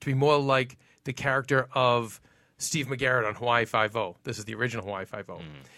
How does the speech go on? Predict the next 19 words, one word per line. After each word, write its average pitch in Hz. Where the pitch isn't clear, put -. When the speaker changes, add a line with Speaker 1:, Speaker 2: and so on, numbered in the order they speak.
Speaker 1:
And 123
the 120
two 147
of 143
them 127
sat 120
out. 135
They 120
literally 123
sat, 127
had 123
a 113
sit 139
out. 95
They, 117
and 127
they, 113
and 120
I, 110